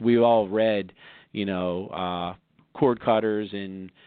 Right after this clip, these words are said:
you know, some other folks from what's been told out there on, you know, so-,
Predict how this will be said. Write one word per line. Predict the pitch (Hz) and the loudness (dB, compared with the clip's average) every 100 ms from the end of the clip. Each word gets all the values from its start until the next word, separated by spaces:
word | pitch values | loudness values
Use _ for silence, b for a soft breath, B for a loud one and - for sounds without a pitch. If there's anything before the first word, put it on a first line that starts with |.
| b b | b b
you | 113 | -10
know, | 101 - | -10 -6
some | 104 | -4
other | 104 - | -4 -2
folks | 104 101 - | -2 -2 -6
from | 98 | -10
what's | 98 - | -10 -8
been | 107 95 95 95 90 - | -6 -6 -6 -10 -10 -4
told | 110 117 | 0 0
out | 92 92 | -2 -2
there | 95 95 92 | -2 -2 -2
on, | 101 92 95 90 - B B B | -6 -8 -6 -8 -10 B B B
you | 110 98 | 2 4
know, | 92 90 - | 6 2 2
so-, | 104 | 0